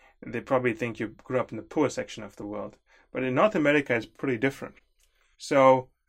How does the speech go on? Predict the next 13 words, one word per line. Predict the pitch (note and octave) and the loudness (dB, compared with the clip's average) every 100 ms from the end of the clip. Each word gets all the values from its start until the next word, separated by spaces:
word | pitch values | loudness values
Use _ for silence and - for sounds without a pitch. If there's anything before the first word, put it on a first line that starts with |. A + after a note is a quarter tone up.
| - | -14
she | C3 | -10
was | A#2 | 0
a | |
rugby | C3 D#3+ F#3 | 2 2 -2
captain, | D#3+ C#3 C#3 | -4 -4 -6
debate | A#2+ C3+ D#3+ | -2 0 0
captain, | D#3+ C#3 - C3+ C3 B2+ - - - _ | 0 -4 -2 -4 -4 -10 -20 -20 -20 _
a | B2+ | -2
lot | C3+ C3+ | 0 0
of | |
strong | - - C3 B2 | -4 -4 -4 -2
indicators, | B2 A2 G#2 G#2 - C3 - | -6 -8 -10 -14 -16 -18 -12
right? | B2+ - | -10 -10